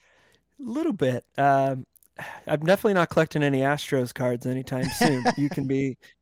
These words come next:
Speaker 1: can be sure of that. Um, but, uh, so I've got a couple Mike Yastrzemski Yastrzemski cards.
Speaker 2: Okay.
Speaker 1: Uh, I li-, I like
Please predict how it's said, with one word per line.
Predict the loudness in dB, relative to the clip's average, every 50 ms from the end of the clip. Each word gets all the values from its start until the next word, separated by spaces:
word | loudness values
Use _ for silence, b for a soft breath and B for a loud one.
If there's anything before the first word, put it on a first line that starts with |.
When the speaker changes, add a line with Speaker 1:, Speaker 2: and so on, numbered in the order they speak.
| _
Speaker 1:
can | -6 -4
be | -4 -4
sure | 0 2 2 2
of | 4 4
that. | 2 2 0 0 -4 -6 _ -2
Um, | 0 0 0 0 -2 -6 -8 -12 _ B B B B B B B B B _ 2
but, | 4 4 4 2 -4 -18 _ _ _ -16
uh, | -14 -14 -12
so | -8 -2 2 2 4 4 2 0 -2 -8 _ B -20 B B B B B B B _ _ -8
I've | -8 -4
got | -2 -2 -2 -2
a |
couple | -2 -2 -2 0 2 4 4 4 4 2 0 -4 _ _ -20 -20 -20 -20 -14 _
Mike | -8 -4 -2 0 -2 -2 -4 -8 -14 -20 -20 -20 -14 -8
Yastrzemski | -8 -8 -6 -8 -10 -14 -16 -20 _ _ -8
Yastrzemski | -6 -6 -6 -6 -4 0 0 0 0 -2 -6 -8 -8 -8 -4
cards. | -2 0 0 0 0 -4 -6 -8 -10 -10 -8 -6 -4
Speaker 2:
Okay. | -4 -2
Speaker 1:
Uh, | -2
I | -2 -2 -2 -2
li-, | -2 -4 -2
I | -2 -2
like | -2 0 -2 -2